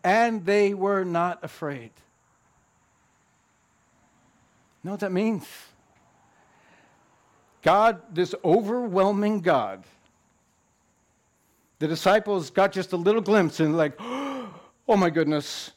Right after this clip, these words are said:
awe. Man was placed in the garden in the presence of God,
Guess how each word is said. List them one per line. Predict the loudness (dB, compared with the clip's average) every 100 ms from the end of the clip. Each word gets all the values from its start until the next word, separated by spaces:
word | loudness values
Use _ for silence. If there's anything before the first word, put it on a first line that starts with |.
| _
awe. | 4 6 6 4 0 -10 _ _ _ _ _ _ _ _ _ _ _ _ _
Man | -4 0 2 0 0
was | -2
placed | -6 -2 -2 -2 -4
in | -4
the |
garden | -2 -2 -2 -4 -6 -8 _ -6
in | -2
the | -2
presence | -2 -2 -2 -4 -6
of | -8
God, | -2 0 0 -4